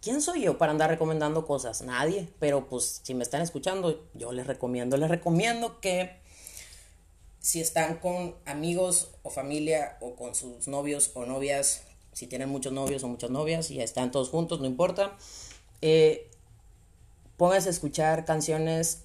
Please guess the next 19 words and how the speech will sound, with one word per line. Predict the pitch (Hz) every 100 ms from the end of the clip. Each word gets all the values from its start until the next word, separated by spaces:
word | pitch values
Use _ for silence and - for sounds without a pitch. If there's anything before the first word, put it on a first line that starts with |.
| -
eight | - 160 165 - - - -
D, | 147 151 135 123 -
ocho | 135 143 139
D, | 143 196 - - - - - - -
en, | 127 131 127 - - - - - - -
con | 139
sus | 131
audífonos. | 127 135 165 202 190 - - - - - - - - -
El | 135
otro | 143 180
día | 196 226 233
fuimos | 185 185 185
a | 156
ver | 143 160
a | 175
Beyoncé, | 139 120 117 - - - - - -
Kia | - 135 120
y | 107
yo. | -